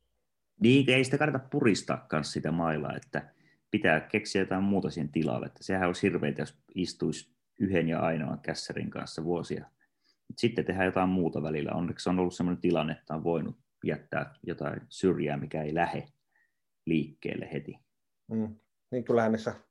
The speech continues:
Speaker 2: taiteilijaelämäkerroissa on niitäkin, että tyypit joutuu väkisellä vääntämään jonkun kirjan, vaikka ei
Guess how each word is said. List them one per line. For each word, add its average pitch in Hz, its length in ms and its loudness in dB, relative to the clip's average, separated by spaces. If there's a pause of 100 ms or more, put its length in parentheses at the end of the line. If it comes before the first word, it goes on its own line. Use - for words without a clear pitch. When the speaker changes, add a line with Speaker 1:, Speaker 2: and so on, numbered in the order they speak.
Speaker 2:
taiteilijaelämäkerroissa 139 1040 10
on 127 80 6
niitäkin, 117 360 6
että - 180 -18
tyypit 107 320 -2
joutuu 104 420 0 (760)
väkisellä 107 520 6
vääntämään 85 540 -2
jonkun 82 400 -12 (160)
kirjan, 101 420 -2
vaikka 85 300 -10
ei 87 220 -8